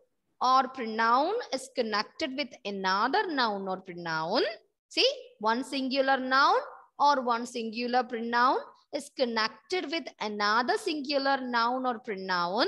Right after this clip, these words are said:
by using words like with, as well as,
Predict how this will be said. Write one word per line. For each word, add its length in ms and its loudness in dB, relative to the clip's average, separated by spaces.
by 160 2
using 760 -4
words 540 0
like 520 2
with, 360 2
as 360 0
well 220 4
as, 280 4